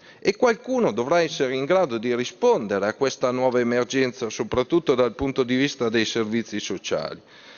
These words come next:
Ma in questo Paese si è confermata una situazione di totale insicurezza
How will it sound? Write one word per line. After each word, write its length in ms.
Ma 120
in 60
questo 300
Paese 500
si 140
è 100
confermata 720
una 140
situazione 720
di 180
totale 460
insicurezza 920